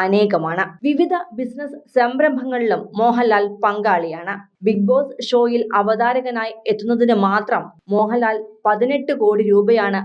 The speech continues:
പ്രതിഫലമായി കൈപ്പറ്റുന്നത് എന്നും റിപ്പോർട്ടുണ്ട്. ഏതാണ്ട് നാനൂറ്റി ഇരുപത്തിയൊന്ന് കോടിയാണ്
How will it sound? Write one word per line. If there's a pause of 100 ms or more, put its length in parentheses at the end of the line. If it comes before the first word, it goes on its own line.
(160)
പ്രതിഫലമായി (100)
കൈപ്പറ്റുന്നത് (140)
എന്നും (260)
റിപ്പോർട്ടുണ്ട്. (440)
ഏതാണ്ട് (200)
നാനൂറ്റി (140)
ഇരുപത്തിയൊന്ന്
കോടിയാണ്